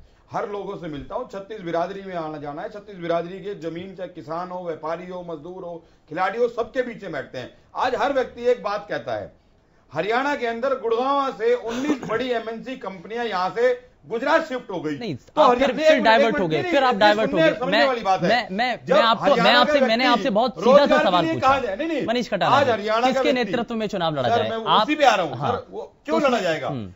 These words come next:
Speaker 1: आप कह रहे हैं किसके नेतृत्व में, मैं कह रहा हूँ
Speaker 2: हम्म।
Speaker 1: क्यों लड़ा जाएगा?
Speaker 2: हम्म।
Speaker 1: क्योंकि आज हरियाणा की आवाज है, आज हरियाणा की जनता की आवाज है,
Speaker 2: ये, ये
Speaker 1: छत्तीस
Speaker 2: आवाज, ये
Speaker 1: बिरादरी
Speaker 2: आवाज,
Speaker 1: की आवाज है
Speaker 2: ये आवाज
Speaker 1: कि चौधरी
Speaker 2: कांग्रेस
Speaker 1: भूपेंद्र
Speaker 2: आला कमान
Speaker 1: सिंह
Speaker 2: तक
Speaker 1: हुड्डा
Speaker 2: पहुंच
Speaker 1: के
Speaker 2: रही है क्या?
Speaker 1: नेतृत्व में हरियाणा का चुनाव
Speaker 2: क्या,
Speaker 1: लड़ा
Speaker 2: क्या
Speaker 1: जाएगा।
Speaker 2: ये आवाज कांग्रेस आला कमान तक भी पहुंच रही है?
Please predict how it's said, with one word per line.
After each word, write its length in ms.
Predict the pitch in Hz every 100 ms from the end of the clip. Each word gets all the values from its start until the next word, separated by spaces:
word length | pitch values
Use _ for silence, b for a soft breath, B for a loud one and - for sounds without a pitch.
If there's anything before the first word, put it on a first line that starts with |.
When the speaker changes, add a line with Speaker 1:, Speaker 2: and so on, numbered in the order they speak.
| -
Speaker 1:
आप 220 | 160 220 220
कह 60 |
रहे 120 | 214 247
हैं 200 | 240 233
किसके 260 | 226 -
नेतृत्व 240 | 285 277 262
में, 60 |
मैं 120 | 247
कह 60 | 254
रहा 100 | 285
हूँ 100 | 294
Speaker 2:
हम्म। 120 | 196
Speaker 1:
क्यों 160 | 294 320
लड़ा 140 | 269
जाएगा? 380 | 233 196 165 120 -
Speaker 2:
हम्म। 160 | 107
Speaker 1:
क्योंकि 280 | 90 - -
आज 200 | 269 262
हरियाणा 440 | 185 165 175 202 214
की 160 | 170
आवाज 320 | 165 147 135
है, 60 | 123
आज 200 | 123 135
हरियाणा 400 | 135 139 165 202
की 180 | 220 247
जनता 380 | 180 214 277 269
की 140 | 247
आवाज 300 | 220 202 185
है, 100 | 196
Speaker 2:
ये, 60 | 226
ये 80 | 180
Speaker 1:
छत्तीस 220 | 185 240
Speaker 2:
आवाज, 300 | 190 202 226
ये 100 | 240
Speaker 1:
बिरादरी 300 | 247 262 214
Speaker 2:
आवाज, 180 | 226 302
Speaker 1:
की 60 |
आवाज 220 | 285 269
है 100 | 254
Speaker 2:
ये 60 | 190
आवाज 380 | 196 190 214 262
Speaker 1:
कि 80 | -
चौधरी 260 | 285 302
Speaker 2:
कांग्रेस 300 | 320 240 277
Speaker 1:
भूपेंद्र 80 | 269
Speaker 2:
आला 120 | 247
कमान 200 | 247 233
Speaker 1:
सिंह 80 | 240
Speaker 2:
तक 40 |
Speaker 1:
हुड्डा 160 | 247 262
Speaker 2:
पहुंच 140 | 262
Speaker 1:
के 60 | 294
Speaker 2:
रही 140 | 240
है 40 | 202
क्या? 180 | 247 123
Speaker 1:
नेतृत्व 300 | 104 262 294
में 60 |
हरियाणा 380 | 247 208 220 233
का 120 | 233
चुनाव 300 | 233 214 233
Speaker 2:
क्या, 380 | 302 226 240 226
Speaker 1:
लड़ा 200 | 156 240
Speaker 2:
क्या 120 | 247
Speaker 1:
जाएगा। 160 | 240 247
Speaker 2:
ये 120 | 240
आवाज 440 | 190 190 196 220 -
कांग्रेस 400 | 180 175 208 160
आला 200 | 165 175
कमान 300 | 165 170 180
तक 100 | 170
भी 140 | 165
पहुंच 280 | 151 147 143
रही 200 | 131 110
है? 160 | 101